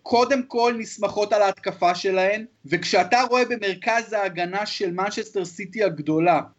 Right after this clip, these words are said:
את אוטמנדי ואת קומפני, ואתה רואה את הקבוצה הזאת סופגת שלישייה בתוך תשע עשרה דקות, אז אתה מבין ששחקני ההגנה שלה בסופו של דבר הרבה פחות טובים משחקני ההתקפה שלה,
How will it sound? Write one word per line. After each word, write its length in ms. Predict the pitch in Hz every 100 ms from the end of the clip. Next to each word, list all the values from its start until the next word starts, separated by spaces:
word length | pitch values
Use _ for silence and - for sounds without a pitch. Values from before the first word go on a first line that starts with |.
| 170
את 120 | 175
אוטמנדי 680 | 185 175 180 185 220 214 220
ואת 200 | 185 165
קומפני, 720 | 170 202 214 226 202 156 160 - _ 170 180 180
ואתה 380 | 160 180 175 220
רואה 140 | 254
את 60 | 262
הקבוצה 380 | 247 190 196 233
הזאת 200 | 214 -
סופגת 500 | 190 - 220 214 247
שלישייה 640 | - 180 - 190 208 202
בתוך 360 | 170 170 202 -
תשע 200 | - 202
עשרה 300 | - - 170
דקות, 500 | 151 147 135 160 - -
אז 180 | 165 175
אתה 180 | 180
מבין 440 | 175 180 180 302 311
ששחקני 800 | - - 202 - - 190 170 220
ההגנה 500 | 262 214 220 180 165
שלה 320 | - 156 151
בסופו 600 | 147 147 160 151 185 233
של 200 | - 247
דבר 500 | 226 190 170 165 165 165 _ _ -
הרבה 400 | 156 151 151 233
פחות 380 | 233 - 226 226
טובים 460 | 220 180 240 262 220
משחקני 800 | - 214 - 208 202 220 254 233
ההתקפה 480 | 233 - 247 302
שלה, 360 | 302 285 208